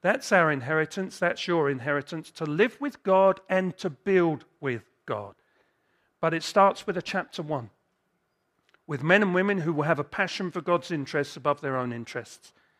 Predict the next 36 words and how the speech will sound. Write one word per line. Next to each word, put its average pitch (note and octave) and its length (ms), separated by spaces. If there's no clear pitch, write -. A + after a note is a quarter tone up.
It D3 140
starts F3+ 480
with E3+ 140
God D#3+ 220
finding D3 520
Nehemiahs, D3 800
and C#3+ 140
it C#3 80
ends D3 500
with C#3+ 200
God C#3+ 280
being C#3 240
wonderfully C#3 500
honored B2+ 300
and B2 140
glorified. A2+ 640
And D3 100
the C#3+ 40
question G#3 400
I F#3+ 100
want F3+ 200
to - 80
leave F3 280
you E3+ 120
with D#3+ 260
this - 220
morning F3+ 300
is D#3 120
just - 260
very E3 200
simple. D#3+ 500
Will E3 180
you F3+ 220
be F3 180
God's E3+ 320
Nehemiah, E3+ 500